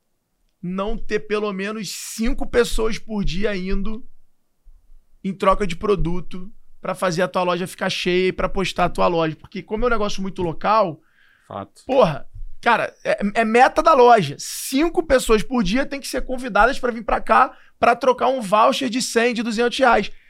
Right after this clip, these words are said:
Speaker 1: Um, é muito difícil o cara ir só gastar o voucher. E se o cara for e só gastar o voucher, você já não chama de novo.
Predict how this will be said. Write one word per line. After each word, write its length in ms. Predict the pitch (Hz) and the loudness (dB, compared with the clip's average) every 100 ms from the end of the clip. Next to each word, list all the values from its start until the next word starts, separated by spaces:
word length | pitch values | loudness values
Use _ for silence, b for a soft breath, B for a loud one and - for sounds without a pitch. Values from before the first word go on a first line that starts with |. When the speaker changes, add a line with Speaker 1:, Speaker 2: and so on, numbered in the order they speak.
| b b | b b
Speaker 1:
Um, 320 | 285 220 - - | -2 -2 -4 0
é 100 | 277 | 0
muito 300 | 269 302 320 | 0 -4 -2
difícil 420 | 320 311 262 - | 0 0 0 -2
o 40 | - | 0
cara 200 | 220 226 | 2 2
ir 120 | 214 | 0
só 180 | - 220 | -4 -4
gastar 280 | 202 202 | -4 -4
o 40 | 196 | -2
voucher. 400 | 185 214 247 302 _ _ - | 0 0 -2 -10 _ _ -6
E 100 | 277 | -2
se 140 | 302 | -2
o 60 | 381 | 0
cara 240 | 339 311 | 4 4
for 180 | 190 233 | 4 2
e 40 | 220 | 2
só 200 | - 262 | 2 2
gastar 300 | 262 - 202 | 2 0 -2
o 60 | 180 | -2
voucher, 540 | 190 254 220 - 147 - _ _ _ _ | 0 0 0 -4 -12 -16 _ _ _ _
você 360 | 196 214 226 220 | -8 -6 -4 0
já 120 | 240 | 0
não 80 | 247 | 0
chama 260 | 240 240 247 | 0 0 0
de 100 | 285 | -2
novo. 380 | 254 170 135 | 0 -2 -6